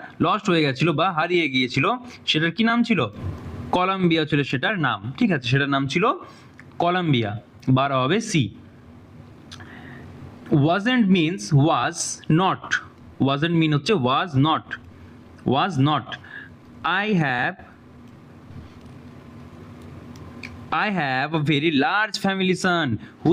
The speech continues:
said this? এটা বলেছিল গান্ধীজি। চলো, তারপরের প্রশ্ন কি বলছে? Ellora caves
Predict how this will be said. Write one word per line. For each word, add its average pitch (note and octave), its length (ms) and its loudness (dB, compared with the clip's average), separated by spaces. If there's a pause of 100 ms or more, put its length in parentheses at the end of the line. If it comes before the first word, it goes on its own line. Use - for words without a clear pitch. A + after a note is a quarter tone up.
said A3 180 2 (100)
this? F#3+ 240 2 (140)
এটা C3 120 0
বলেছিল C#3 360 2 (640)
গান্ধীজি। C#3 640 4 (720)
চলো, G#2+ 200 -2 (300)
তারপরের B2 420 0
প্রশ্ন F3+ 280 2
কি G3 120 2
বলছে? F#3 260 2 (800)
Ellora A#3 320 2 (120)
caves C#3+ 500 2